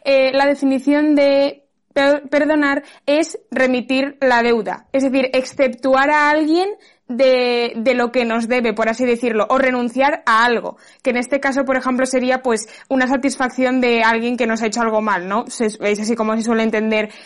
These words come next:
el perdón. Entonces, eso, pues muchas veces el mayor problema yo creo que se nos plantea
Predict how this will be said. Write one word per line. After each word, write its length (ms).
el 200
perdón. 400
Entonces, 680
eso, 260
pues 160
muchas 280
veces 320
el 500
mayor 320
problema 400
yo 140
creo 240
que 100
se 140
nos 180
plantea 640